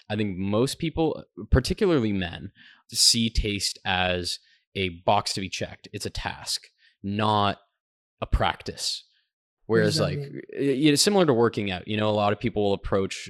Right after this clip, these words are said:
Speaker 1: you know, getting into shape as, like, something to do. I wanna lose fifty pounds. And then what? You know,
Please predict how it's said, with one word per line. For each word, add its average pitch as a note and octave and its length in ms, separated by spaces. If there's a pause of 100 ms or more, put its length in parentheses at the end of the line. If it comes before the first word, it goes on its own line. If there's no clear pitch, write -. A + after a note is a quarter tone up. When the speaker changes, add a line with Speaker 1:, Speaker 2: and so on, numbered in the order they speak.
Speaker 1:
you G#2+ 120
know, G2+ 80
getting G2+ 340
into F#2+ 120
shape F#2 340 (100)
as, G2 220
like, G2+ 100
something G2+ 340
to F#2+ 60
do. A2 260
I A#2 100
wanna A2+ 180
lose G2 200
fifty A#2+ 300
pounds. - 400 (480)
And G#2+ 100
then G#2+ 140
what? - 160 (360)
You F#2+ 100
know, F#2+ 160